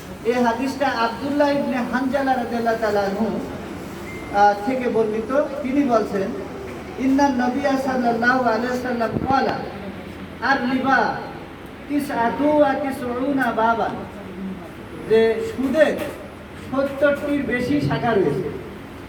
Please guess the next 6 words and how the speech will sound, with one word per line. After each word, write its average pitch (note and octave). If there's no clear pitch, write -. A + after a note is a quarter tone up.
সত্তরটির C4+
বেশি D4
শাখা A#3+
রয়েছে, E3+
মানে A3+
প্রকার, C4+